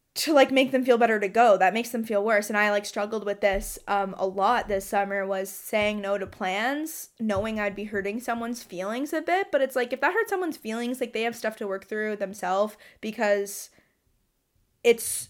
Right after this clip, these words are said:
it's more important for you to do what you need to do for yourself and know that, like, you won't have a good time if you hang out with someone and you're exhausted, and also they probably won't have that good of a time.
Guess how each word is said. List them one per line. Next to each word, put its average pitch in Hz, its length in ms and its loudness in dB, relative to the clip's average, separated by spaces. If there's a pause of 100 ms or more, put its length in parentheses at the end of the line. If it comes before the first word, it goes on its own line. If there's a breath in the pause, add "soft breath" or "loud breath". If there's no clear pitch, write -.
(120)
it's 233 260 2
more 226 220 0
important 226 380 -4
for 247 100 -4
you 214 100 -6
to 208 100 -4
do 202 200 -8
what 208 100 -6
you 202 80 -6
need 202 160 -6
to 202 120 -12
do 202 140 -6
for 202 160 -10
yourself 196 800 -2 (480 soft breath)
and 208 260 0
know 196 220 2
that, 202 200 0
like, 196 180 -2 (880)
you 240 160 -2
won't 330 280 4
have 240 200 0
a 233 80 -4
good 214 140 -2
time 202 200 -2
if 202 140 -10
you 208 60 -4
hang 190 160 -4
out 185 100 -8
with 196 80 -6
someone 202 240 -8
and 190 140 -8
you're 190 100 -2
exhausted, 202 500 -2
and 233 180 -2
also 277 440 -4
they 294 140 -2
probably 185 400 -4
won't 180 180 -8
have 185 140 -8
that 180 180 -8
good 185 80 -6
of 180 80 -8
a 180 60 -10
time. 175 340 -10